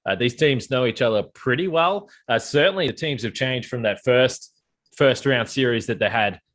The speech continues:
uh, back in the Jason Kidd era when Giannis was very young. DeMar DeRozan was still a Toronto Raptor, but nonetheless, these two teams do have history. Of course, the Eastern Conference Finals in twenty nineteen. But if you're the Bucks, why would you be worried about the Raptors? Because they're really weird?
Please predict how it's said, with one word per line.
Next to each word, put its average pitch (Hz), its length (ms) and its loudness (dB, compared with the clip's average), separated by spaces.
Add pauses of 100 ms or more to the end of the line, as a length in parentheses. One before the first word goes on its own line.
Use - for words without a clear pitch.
uh, 92 140 -4 (100)
back 113 260 -4 (340)
in 113 100 -2
the 113 80 0
Jason 110 420 -2
Kidd 117 280 0
era 117 420 2
when 95 260 -2
Giannis 104 440 -4
was 110 100 -4
very 117 340 0
young. 117 360 0 (280)
DeMar 120 280 0
DeRozan 123 480 2
was 113 120 -4
still 127 220 -2
a 110 60 -4
Toronto 123 400 -4
Raptor, 120 340 -2
but 131 140 -4
nonetheless, 123 500 0
these 139 240 -2
two 139 160 -2
teams 120 260 -2
do 127 180 0
have 107 200 -4
history. 120 320 -2
Of 95 140 -2
course, 131 400 2 (320)
the 120 60 2
Eastern 117 240 -2
Conference 98 340 -4
Finals 107 360 0
in 104 80 -8
twenty 110 240 -2
nineteen. 98 600 -2 (260)
But - 100 0
if 254 100 0
you're 302 120 0
the 202 80 4
Bucks, 127 320 0
why 131 240 0
would 196 220 0
you 151 60 -10
be 135 100 -2
worried 120 320 2
about 104 260 0
the 107 60 -10
Raptors? 95 560 -6 (440)
Because 131 260 0
they're 160 120 4
really 123 260 4
weird? 113 480 -2